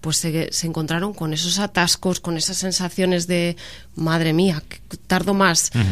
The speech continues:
Speaker 1: de Las Rozas al centro que,
Speaker 2: Sí.
Speaker 1: que de Laredo a,
Speaker 2: Hasta Madrid,
Speaker 1: pues
Speaker 2: sí.
Speaker 1: bueno,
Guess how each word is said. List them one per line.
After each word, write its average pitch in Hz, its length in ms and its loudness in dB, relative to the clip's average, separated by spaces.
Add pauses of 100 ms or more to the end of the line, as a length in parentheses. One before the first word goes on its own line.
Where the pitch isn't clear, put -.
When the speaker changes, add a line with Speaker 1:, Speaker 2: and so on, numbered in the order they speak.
(120)
Speaker 1:
de 175 320 4
Las 160 180 2
Rozas 208 400 2
al 175 100 0
centro 233 420 4
que, 214 520 4
Speaker 2:
Sí. - 80 -12
Speaker 1:
que 170 340 2
de 170 340 2
Laredo 185 520 2
a, 165 520 2 (240)
Speaker 2:
Hasta 87 160 -4
Madrid, 90 180 2
Speaker 1:
pues 147 80 2
Speaker 2:
sí. 160 40 -2
Speaker 1:
bueno, 165 320 2